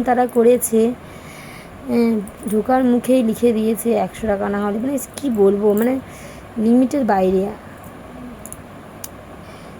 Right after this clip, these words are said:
তো চেষ্টা করো তোমরা যারা তারকেশ্বরে যাও, একটু চেনা পরিচয় কাউকে নিয়ে, না হলে সব শেষ। তো এখানেই ছেলেকে নাড়া করানো শেষ,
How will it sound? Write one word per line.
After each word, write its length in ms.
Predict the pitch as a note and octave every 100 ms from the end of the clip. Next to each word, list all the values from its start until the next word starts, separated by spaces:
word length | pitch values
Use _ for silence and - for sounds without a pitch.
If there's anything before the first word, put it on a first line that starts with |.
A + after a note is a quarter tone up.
| -
তো 60 | C#4+
চেষ্টা 380 | C4+ C#4 B3 C#4+ C4
করো 140 | C4+
তোমরা 280 | C4 B3 A#3
যারা 220 | A#3+ A3 A3+
তারকেশ্বরে 560 | G#3+ F#3+ G#3+ A3 A#3 A3
যাও, 240 | G#3 F#3+
একটু 200 | G#3 F#3 A#3
চেনা 260 | A3 G3
পরিচয় 500 | G3 G3+ G#3 A#3+ G#3 A3 A#3+ - - - -
কাউকে 300 | G3 F3 A3
নিয়ে, 280 | G3+ F#3 F#3+ A#3+ - - - - - - - G3
না 80 | G3
হলে 200 | G#3+ G#3+ A3 A3+ A3 - -
সব 200 | - G#3 G3 -
শেষ। 220 | F#3 F3+ - - - - - - - - - - - - -
তো 60 | A3+
এখানেই 400 | G3+ A3 A3+ A#3+ C#4 - -
ছেলেকে 320 | - G3 G3 A3+
নাড়া 280 | F#3+ F#3+
করানো 400 | G3 G3+ G3 G3+ G#3
শেষ, 340 | - G#3 B3+